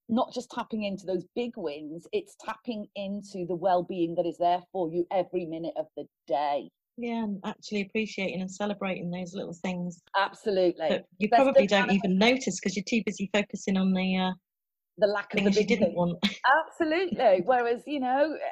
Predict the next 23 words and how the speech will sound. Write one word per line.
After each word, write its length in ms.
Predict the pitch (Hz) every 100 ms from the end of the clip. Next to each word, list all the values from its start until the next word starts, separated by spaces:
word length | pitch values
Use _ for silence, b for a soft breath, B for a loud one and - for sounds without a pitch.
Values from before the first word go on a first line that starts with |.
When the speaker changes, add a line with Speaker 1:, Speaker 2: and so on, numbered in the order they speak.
| -
Speaker 1:
you 120 | 220
know, 120 | 220 -
a 60 |
perfect 580 | - - 262 285 233 -
drive 340 | 226 220 262 277
somewhere, 540 | 240 208 180 156 151
a, 80 | 180 -
a 80 |
car 300 | 185 214 240 269
parking 420 | 196 185 165 175
space, 600 | _ - 127 85 _ _ B B B B
m-, 220 | 196 220 175
bumping 380 | 240 247 269
into 300 | 220 220 240
a 60 | 196
friend, 360 | 196 214 208 190
they're 140 | 208
all 120 | 277
manifestations. 1120 | 269 262 247 233 - 208 202 - 185 151 143 -
You 140 | 202
know, 60 |
Speaker 2:
Yeah. 80 |
Speaker 1:
a 0 | 196